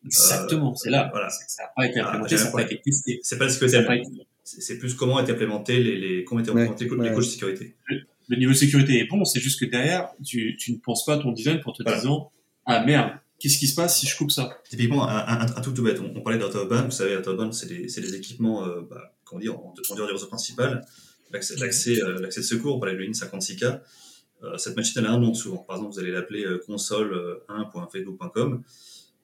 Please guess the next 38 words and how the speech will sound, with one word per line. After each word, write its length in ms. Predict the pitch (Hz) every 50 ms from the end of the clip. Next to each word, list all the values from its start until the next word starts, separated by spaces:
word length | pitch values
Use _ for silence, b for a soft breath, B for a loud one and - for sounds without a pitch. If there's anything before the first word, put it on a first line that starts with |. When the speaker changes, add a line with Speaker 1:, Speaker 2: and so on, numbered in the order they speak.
| _ _ _
Speaker 1:
Si 360 | - - - - - - 139
ce 160 | 139 127 120
nom 260 | 113 107 110 113 117 113
D 120 | - 101
N 120 | 98 101
S, 440 | 104 101 101 - - - - - - _ _ -
encore 140 | - 113
une 60 | 107 120
fois, 100 | 113 107
vous 60 | 92
avez 100 | 95 92
besoin 240 | 92 101 107 113 113
de 140 | - 98
vos, 300 | 95 92 92 92 95 92 -
vos 120 | 117 107
D 100 | 92 107
N 120 | 101 113 113
S 140 | 110 -
pour 120 | - - 98
le 60 | 95
résoudre, 440 | 95 95 98 135 147 135 - - - - _ _ _ _ _ _ _ _ _ _ _ _
l'ingénieur 360 | 110 104 95 107 107 117 113 113
qui 80 | -
est 20 | -
chez 140 | - 107
lui, 280 | 98 104 107 131 165 - - - - _ -
euh, 380 | - - 98 101 98 95 95 92 -
il 180 | - 113 104 98
a 120 | 98 98
pas 120 | - - 120
accès 160 | 120 - 123
aux 60 | 113
consoles. 340 | - 131 120 120 131 107 - - - -
Alors, 160 | 104 101 95
la 80 | 98 98
console 220 | - 123 147 139
est 60 | 110
joignable 440 | - 117 117 147 190 190 - - -